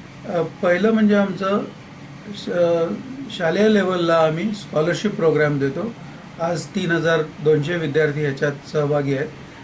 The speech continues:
आणि आत्तापर्यंत दहा हजारहून जास्त विद्यार्थ्यांना ही मदत केलेली आहे. आता एका शिक्षकाने फार चांगल्या रीतीने आम्हाला सांगितलं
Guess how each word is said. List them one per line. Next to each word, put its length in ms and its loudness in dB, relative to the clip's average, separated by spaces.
आणि 140 -2
आत्तापर्यंत 760 0
दहा 260 2
हजारहून 540 0
जास्त 320 2
विद्यार्थ्यांना 600 -2
ही 100 -4
मदत 300 0
केलेली 240 0
आहे. 340 -12
आता 180 -2
एका 240 0
शिक्षकाने 500 -4
फार 260 -2
चांगल्या 280 0
रीतीने 300 -2
आम्हाला 320 0
सांगितलं 540 -4